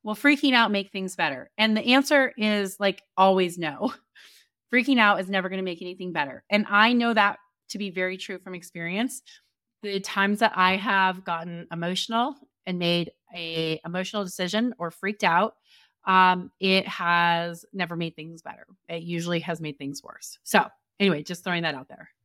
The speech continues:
Okay, so cool, calm, and collected. What does that mean? I love the Wikipedia definition of calmness,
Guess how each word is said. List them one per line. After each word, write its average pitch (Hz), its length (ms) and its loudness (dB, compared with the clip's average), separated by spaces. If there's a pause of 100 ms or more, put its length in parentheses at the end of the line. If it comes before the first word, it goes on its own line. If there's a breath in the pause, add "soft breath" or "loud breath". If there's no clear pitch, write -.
(300 soft breath)
Okay, 262 320 8
so 214 640 4
cool, 339 380 4
calm, 247 420 4
and 220 120 0
collected. - 600 2
What 262 260 4
does 277 240 0
that 220 240 6
mean? 165 380 -4 (420 soft breath)
I 196 80 2
love 220 420 6 (100)
the 240 120 -2
Wikipedia 233 880 2 (100)
definition 214 840 0
of 214 200 -4
calmness, 175 720 -6